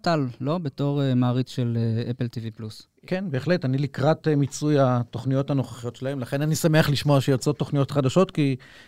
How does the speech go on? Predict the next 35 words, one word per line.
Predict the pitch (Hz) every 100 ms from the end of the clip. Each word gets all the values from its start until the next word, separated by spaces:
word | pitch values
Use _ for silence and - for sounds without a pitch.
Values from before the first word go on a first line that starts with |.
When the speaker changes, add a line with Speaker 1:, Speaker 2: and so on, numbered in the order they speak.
| _ -
Speaker 2:
בדרך | 131 185 160
כלל | 180
כל | 165 175
תוכנית | 175 156 170
חדשה | - 156 143 170
שעולה, | 160 151 160 135
בוא | 131
נאמר, | 135 135 117
חלק | 143 135
גדול | 127 131 131
מהן | 127 117
הוא, | 113 110
הוא | -
בהחלט | 117 107 139 135
מוצלח. | 104 - 160 165
רק | 127 107
עכשיו | - 131
עלתה | 120 107 120
התוכנית | - - 120 117
החדשה | - 110 104 123
של | 120 104
ג'ון | 120
סטיוארט, | 117 - 165 143 - - - -
שמצדיק | - 117 117 117 110 131 139
כל | - 127 120
רגע | 131 123
שמסתכלים | 123 120 131 139 147
בו, | 143 139 - - - - 120
ויש | 143 135
עוד | 135 117
תוכניות | - 135 131 127 _ -
רבות | 123 113 123
אחרות. | 120 131 110 107 - -
אני | 143 139 135 127
חושב | - - - - 214 247